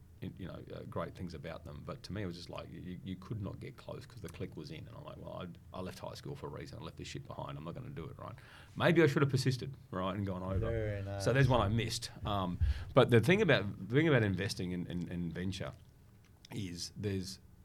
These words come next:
Speaker 1: it's bad when you miss a winner, right? But there's a bigger crime. You were never in the conversation in the first place to even know the winner was out there. So you actually never knew that business was out there looking for investment.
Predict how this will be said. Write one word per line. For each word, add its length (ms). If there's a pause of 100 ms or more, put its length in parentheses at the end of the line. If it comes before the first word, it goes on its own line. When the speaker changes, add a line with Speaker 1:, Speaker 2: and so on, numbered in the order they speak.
(400)
Speaker 1:
it's 180
bad 280
when 120
you 80
miss 200
a 40
winner, 340 (300)
right? 200
But 100
there's 140
a 60
bigger 380
crime. 580 (1000)
You 80
were 80
never 420
in 100
the 80
conversation 680
in 40
the 80
first 220
place 180
to 60
even 180
know 140
the 80
winner 240
was 180
out 220
there. 140 (160)
So 100
you 260
actually 220
never 280
knew 200
that 180
business 320
was 80
out 120
there 100
looking 240
for 160
investment. 400